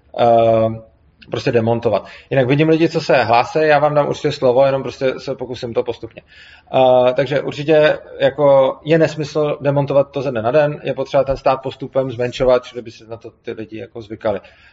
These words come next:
Eh, co se týče toho příkladu, který jste dali s tě-,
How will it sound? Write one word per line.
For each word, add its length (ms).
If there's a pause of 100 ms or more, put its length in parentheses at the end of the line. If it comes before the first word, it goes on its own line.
(180)
Eh, 340
co 120
se 100
týče 200
toho 120
příkladu, 320
který 180
jste 160
dali 200
s 120
tě-, 200